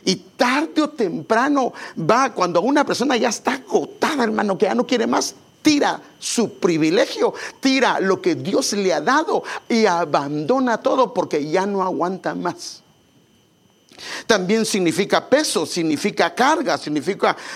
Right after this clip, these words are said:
dif-, dificultad pesada, estorbo,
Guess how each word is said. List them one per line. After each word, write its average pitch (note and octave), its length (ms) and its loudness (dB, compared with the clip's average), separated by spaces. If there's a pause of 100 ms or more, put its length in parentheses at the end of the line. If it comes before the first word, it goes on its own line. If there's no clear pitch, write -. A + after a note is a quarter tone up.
dif-, D#3+ 400 0
dificultad F3 720 0
pesada, A3+ 640 0
estorbo, D3+ 720 0